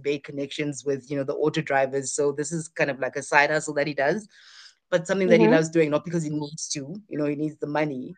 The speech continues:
Speaker 1: um, but because he just loves doing, you know, serving tea. And, like, tea and coffee are a big thing in South India. It, another thing that I found out, the history of coffee,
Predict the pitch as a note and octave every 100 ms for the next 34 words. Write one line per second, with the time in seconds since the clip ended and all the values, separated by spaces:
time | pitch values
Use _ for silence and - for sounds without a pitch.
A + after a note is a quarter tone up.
0 | _ - C#3 C#3+ C#3 D#3 F3 G#3 G3 G3+
1 | G3+ G#3+ A3 G3+ G#3 A3 G#3 C4+ D3+ C#3
2 | E3+ - D3+ - F#3 - - C3+ D#3+ G3+
3 | B3 A#3 A2 _ - - _ - G#3+ G#3
4 | G#3+ - C#4+ B3+ A3 A3+ A#3 G#3 F3 F#3
5 | F3+ G3 F#3 F#3 F#3 D3 C4+ D3+ - C#3+
6 | - - D3+ D#3+ A3 A3+ F#3+ C#3 C3+ -
7 | C3+ C3+ E3 - C#3 E3+ E3 D#3+ C3+ -
8 | D3+